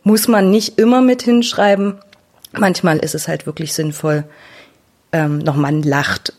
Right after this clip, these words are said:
oder drei Punkte für, hat jetzt besonders lange Pause gemacht oder ein,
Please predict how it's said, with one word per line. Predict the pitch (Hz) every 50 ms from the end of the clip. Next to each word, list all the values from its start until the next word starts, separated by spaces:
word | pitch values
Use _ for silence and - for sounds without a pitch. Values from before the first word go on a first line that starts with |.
| _
oder | - - 151 147 139 147
drei | 147 - 151 156
Punkte | 151 - 196 190 180 - - 175
für, | - - 180 170 165 156 156 156
hat | 151 151 -
jetzt | 160 156 - -
besonders | 160 151 160 151 160 156 151 -
lange | 156 151 156 165 160
Pause | 156 - - 151 151 160 165 165
gemacht | 156 - 156 160 151 143 139 147 - - - - - -
oder | - - - - -
ein, | - - - - -